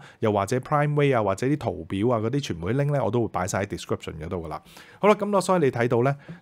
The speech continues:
由呢啲啦，譬如六點一二五啦，去到五點六二幾啦，噉呢啲呢，全部都係有唔同嘅 rate。嗱，呢啲 rate 呢，會變嘅，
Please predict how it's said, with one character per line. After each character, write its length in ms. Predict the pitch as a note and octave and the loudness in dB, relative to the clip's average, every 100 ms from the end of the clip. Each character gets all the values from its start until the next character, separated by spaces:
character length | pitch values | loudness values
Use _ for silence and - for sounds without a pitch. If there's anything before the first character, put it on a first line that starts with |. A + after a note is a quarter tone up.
| - | -2
由 180 | F#2 | 2
呢 120 | A2 E3 | 4 4
啲 120 | E3 | 4
啦， 140 | E3 | 2
譬 120 | - | 2
如 60 | G2+ | 2
六 140 | F#2 - | 2 0
點 140 | A2 | 0
一 20 | |
二 300 | D3 A#2+ G2 | 2 2 -2
五 100 | F#2+ | -2
啦， 200 | B2 C#3+ C#3+ - - | -2 -2 -4 -8 4
去 120 | C3 | 6
到 100 | C3 | 6
五 380 | - G#2 A2+ C3+ | 0 -4 -2 0
點 200 | A2+ C#3+ | 0 2
六 100 | C#3 | 0
二 160 | - | 0
幾 480 | A2 G2 G2+ G#2 F#2 | -4 -2 0 2 2
啦， 180 | B2+ C3+ - - | 2 0 -4 0
噉 80 | C#3+ | 4
呢 100 | F#3 | 4
啲 120 | F#3+ G3 | 6 4
呢， 120 | F#3+ | 2
全 340 | - G#2+ F#2 | 2 0 0
部 140 | E2+ F#2+ | -2 2
都 100 | D#3 | 4
係 80 | B2 | 4
有 120 | E2+ | 2
唔 80 | D#2+ | -4
同 140 | E2 | -8
嘅 80 | E2+ | -2
rate。 180 | A2+ A2+ | 2 2
嗱， 160 | A2+ C3 | 4 2
呢 160 | A3+ | 2
啲 140 | A3+ G#3+ | 0 4
rate 180 | G#3 | 4
呢， 100 | G#3 | 6
會 120 | F3+ A#2 | 2 0
變 200 | B2 G2+ | -2 -4
嘅， 200 | G2+ | -4